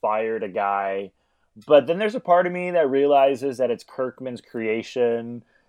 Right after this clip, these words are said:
and then I don't really know what his direction was, but I would like to see them take more chances and sort of, like, sway away from the book, you know, 'cause I don't necessarily wanna see panel by panel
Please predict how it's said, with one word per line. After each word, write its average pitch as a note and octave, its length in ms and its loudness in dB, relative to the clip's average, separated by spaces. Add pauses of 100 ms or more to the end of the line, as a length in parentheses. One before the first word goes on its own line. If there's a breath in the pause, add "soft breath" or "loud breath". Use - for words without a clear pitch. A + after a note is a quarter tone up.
(140)
and D3 100 0
then E3 140 2
I E3+ 160 6
don't G#3+ 180 2
really G3 240 0
know E3 380 4
what D#3+ 180 0
his C#3+ 160 -8
direction C#3+ 520 -4
was, C#3+ 340 0
but B2 140 -6
I B2+ 100 -2
would C3+ 240 -4
like D3+ 180 -2
to C#3+ 80 -14
see - 160 -14
them D3+ 140 -14
take D3 200 -10
more D3+ 200 -10
chances D#3 640 -10
and C3 260 -6
sort B2+ 220 -2
of, A#2+ 120 -4
like, B2+ 240 0
sway B2+ 340 0
away B2 200 0
from A#2+ 200 -10
the G2+ 80 -2
book, A#2+ 440 -2 (300)
you C3+ 80 -10
know, C3+ 120 2
'cause - 100 -4
I C#3 80 4
don't D3+ 100 0
necessarily D3+ 480 0
wanna B2 240 -4
see B2+ 280 -8
panel B2+ 300 -6
by A2+ 140 2
panel A2 640 -2